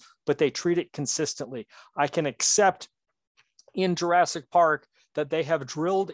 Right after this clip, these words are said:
into mosquitoes and taken the blood of dinosaurs and used frog D N A to rebuild them.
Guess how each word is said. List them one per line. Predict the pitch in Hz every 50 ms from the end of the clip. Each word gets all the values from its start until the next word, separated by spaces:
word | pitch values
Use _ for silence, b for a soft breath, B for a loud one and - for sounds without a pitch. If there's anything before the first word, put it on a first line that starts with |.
| - -
into | 170 175 175 165 151 - - 170 165 160 143
mosquitoes | 143 139 143 - - - - 190 196 202 185 165 147 147 156 151 131
and | 156 151 123
taken | - 175 180 170 - 180 160
the | 143 135
blood | 117 139 151 165 180 180
of | 160 147
dinosaurs | 147 156 165 170 170 147 - - 139 135 139 143 131 147
and | 151 135 131
used | 147 156 127 -
frog | - - 190 190 185 180 147
D | 127 160 175
N | 170 160
A | 160 160 160
to | - - 180 147
rebuild | 131 156 170 165 135 131 156 165 156 147 127
them. | 139 127 113 98 -